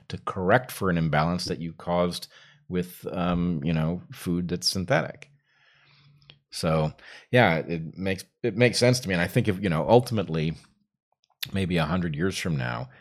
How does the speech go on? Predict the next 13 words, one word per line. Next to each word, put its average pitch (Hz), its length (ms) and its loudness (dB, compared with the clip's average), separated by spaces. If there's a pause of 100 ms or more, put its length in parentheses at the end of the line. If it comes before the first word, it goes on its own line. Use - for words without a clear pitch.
(140)
we 82 140 -4
might 80 220 0
have 85 100 -2
a 80 60 -2
good 76 220 -2
accounting 73 840 -6 (100)
of, 71 540 -8 (240)
you 78 120 -8
know, 65 220 -8
the - 120 -10
sort 143 260 -6
of - 320 -14 (800)
many 92 720 -2